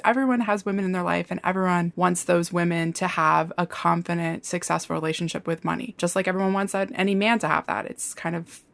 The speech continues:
a bummer to me that financial literacy in this country is so low. It's something that I'm always talking about with people is improving financial literacy.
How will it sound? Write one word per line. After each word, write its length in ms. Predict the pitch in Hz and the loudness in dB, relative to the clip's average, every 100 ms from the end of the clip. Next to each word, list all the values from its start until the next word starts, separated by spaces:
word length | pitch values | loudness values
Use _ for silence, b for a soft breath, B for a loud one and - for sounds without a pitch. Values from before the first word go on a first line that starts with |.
| - | -2
a 80 | 185 | 0
bummer 380 | 160 185 196 160 | 6 8 8 2
to 160 | - | 0
me 220 | 165 160 156 | -2 -2 0
that 360 | 156 151 - _ _ _ | 0 0 -2 _ _ _
financial 520 | - - 170 165 165 | -6 0 2 2 0
literacy 840 | 160 160 165 160 160 160 160 156 165 b b | 0 2 0 0 -2 -2 -2 -4 -8 b b
in 180 | - 165 | -4 -2
this 160 | 160 160 | 0 -2
country 440 | 165 151 165 156 | -2 -2 -2 0
is 180 | 156 160 | 0 -2
so 180 | - 160 | 0 0
low. 360 | 156 165 165 | 2 2 2
It's 160 | - - | -2 -4
something 340 | 160 160 160 | -4 -4 -6
that 380 | 156 151 151 151 _ - | -6 -4 -4 -6 _ -2
I'm 180 | 165 165 | 0 4
always 380 | 160 165 165 160 | 8 8 6 2
talking 420 | - 160 - 170 | 0 -2 -2 -4
about 320 | 156 147 127 | -2 0 0
with 180 | - 151 | -2 -8
people 380 | - 160 147 147 | -6 -6 -4 -4
is 260 | 147 156 - | -4 -6 -6
improving 540 | - 160 156 147 156 | -6 -4 -4 -4 -6
financial 380 | 151 143 147 139 | -6 -8 -8 -8
literacy. 520 | 160 - - - - | -6 -8 -10 -12 -12